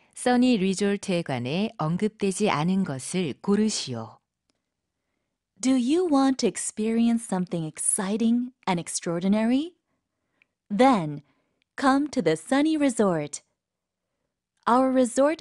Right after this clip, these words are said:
Speaker 2: opened on March third, with brand new buildings and facilities.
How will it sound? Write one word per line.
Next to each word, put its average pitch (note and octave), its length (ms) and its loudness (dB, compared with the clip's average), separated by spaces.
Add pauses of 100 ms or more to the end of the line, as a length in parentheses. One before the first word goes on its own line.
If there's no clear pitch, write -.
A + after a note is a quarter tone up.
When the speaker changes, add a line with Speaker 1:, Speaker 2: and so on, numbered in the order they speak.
(140)
Speaker 2:
opened F#3 540 0 (200)
on G#3+ 220 6
March A#3+ 320 4 (120)
third, E3+ 460 -2 (760)
with E3+ 260 -6
brand C4+ 400 2
new B3 200 6
buildings G#3 680 -2 (100)
and G#3+ 220 2
facilities. A#3+ 840 -4